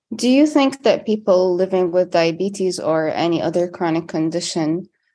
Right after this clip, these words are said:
are at more risk of serious harm from the misinformation on social media?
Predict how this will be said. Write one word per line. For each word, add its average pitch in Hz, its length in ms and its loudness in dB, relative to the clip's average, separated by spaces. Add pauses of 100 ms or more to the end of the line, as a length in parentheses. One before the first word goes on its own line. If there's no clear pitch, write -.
(120)
are 160 300 2
at - 320 -4
more 185 440 4
risk 180 400 0
of - 140 -6
serious 170 560 2
harm 170 400 2
from 160 380 -2
the 165 80 -2
misinformation 165 880 -2
on 160 100 -2
social 165 380 -4
media? 156 420 -4